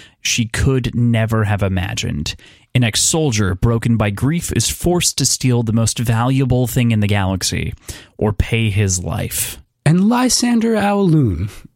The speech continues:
Speaker 2: the heir in exile to the Sovereign, wanders the star with his,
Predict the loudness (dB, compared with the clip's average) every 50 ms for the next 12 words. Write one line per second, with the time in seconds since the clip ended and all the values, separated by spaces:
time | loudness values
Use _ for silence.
0 | _ -2 -2 -2 -2 -4 _ _ 0 0 2 2 2 2 2 0 0 0 0 0
1 | 0 0 -2 -2 -2 0 0 0 0 0 0 0 0 -2 0 0 0 0 0 0
2 | 0 0 0 0 -2 -2 -4 -2 -2 -2 -4 -4 -6 -12 -20 _ _ _ _ -2
3 | 0 0 2 2 2 2 2 0 0 0 0 0 0 0 0 0 0 0 0 0
4 | 0 0 0 0 0 0 -2 -2